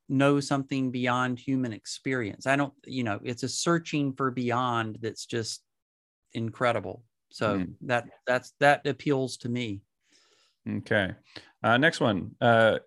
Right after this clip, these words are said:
Speaker 2: Guinness, the beer, over or underrated?
Speaker 1: I would say I love Absolut dark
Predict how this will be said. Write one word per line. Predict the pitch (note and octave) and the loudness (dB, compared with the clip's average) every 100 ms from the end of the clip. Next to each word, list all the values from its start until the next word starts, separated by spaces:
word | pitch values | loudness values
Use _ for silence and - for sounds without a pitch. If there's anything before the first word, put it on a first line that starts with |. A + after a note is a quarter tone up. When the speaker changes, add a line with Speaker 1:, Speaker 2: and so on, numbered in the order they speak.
| A2 G2 | -8 0
Speaker 2:
Guinness, | C3 D#3 G#2+ - - | 4 6 4 0 -2
the | G2+ | -2
beer, | F#2+ A#2+ A2+ D#2 - - - | 2 4 6 4 0 -6 2
over | A2+ A2+ G#2 | 2 4 4
or | G2 | 4
underrated? | F#2 F#2 F2 D2+ C2 - - D3 - _ | 2 2 0 -2 -6 -12 -16 -16 -16 _
Speaker 1:
I | D3+ F3 | 2 4
would | F3+ E3 | 4 -2
say | - F3+ E3+ E3 D#3+ D#3+ D#3 D#3 D#3 D3 - _ _ _ _ _ _ | 2 4 6 6 4 2 0 -2 -6 -8 -16 _ _ _ _ _ _
I | - D3+ | 2 4
love | D3 D#3 E3+ D#3+ - | 6 8 8 6 2
Absolut | D3 D#3 D3 D3 D3 C3+ B2+ | 4 4 2 -6 -6 -4 0
dark | C#3+ C#3+ | 2 2